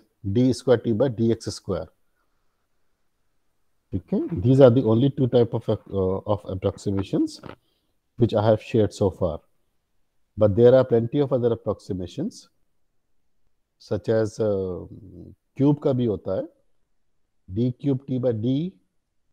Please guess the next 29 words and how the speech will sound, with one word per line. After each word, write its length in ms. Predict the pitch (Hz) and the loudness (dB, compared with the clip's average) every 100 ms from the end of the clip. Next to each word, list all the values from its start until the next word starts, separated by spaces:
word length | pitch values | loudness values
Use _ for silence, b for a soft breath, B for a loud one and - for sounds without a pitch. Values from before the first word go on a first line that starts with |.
| _ _ - | _ _ -8
X 260 | 127 - - | -8 -8 -8
cube, 300 | 143 104 76 _ _ _ _ _ _ _ _ _ _ _ _ 107 | -4 -4 -6 _ _ _ _ _ _ _ _ _ _ _ _ -14
इसका 260 | - 135 | -2 0
भी 140 | 131 143 | 2 0
approximation 640 | - 113 - 110 104 110 101 | 0 -2 -4 -10 -8 -10 -6
है, 200 | 95 78 _ _ _ _ _ _ _ _ | -6 -8 _ _ _ _ _ _ _ _
fourth 320 | - 131 143 | -4 -2 0
order 240 | 151 135 135 | 0 0 0
का 180 | 120 95 | 0 -2
भी 160 | 95 | -4
है, 220 | 90 78 - _ | -6 -10 -12 _
and 240 | 104 107 104 | -8 -8 -8
so 220 | - 120 | -4 -4
on. 260 | 95 82 85 _ _ _ _ _ _ _ _ _ _ _ _ _ - | -4 -10 -18 _ _ _ _ _ _ _ _ _ _ _ _ _ -4
But 180 | 104 - | -4 -2
from, 260 | 120 104 | -2 -2
from 220 | 98 113 110 | -4 -4 -2
the 80 | |
engineering 500 | 110 104 104 117 156 | -2 -2 -2 -2 -2
point 280 | 147 123 104 | -2 -4 -4
of 120 | 104 | -6
view, 260 | 90 123 262 _ _ _ _ _ - - _ _ | -4 -6 -6 _ _ _ _ _ -20 -20 _ _
we 180 | 113 139 | -2 0
limit 380 | 131 127 135 147 | 2 0 -2 -4
it, 180 | - 117 | -6 -8
matlab, 360 | 117 120 101 - | -4 -2 -2 -8
we, 840 | 104 - 113 104 135 147 143 127 - _ _ - | -16 -14 -10 -4 0 0 -2 -8 -14 _ _ -18
uh, 280 | 98 90 85 - | -14 -12 -12 -6
concentrate 580 | 117 110 139 127 147 | -4 -4 -4 -2 -2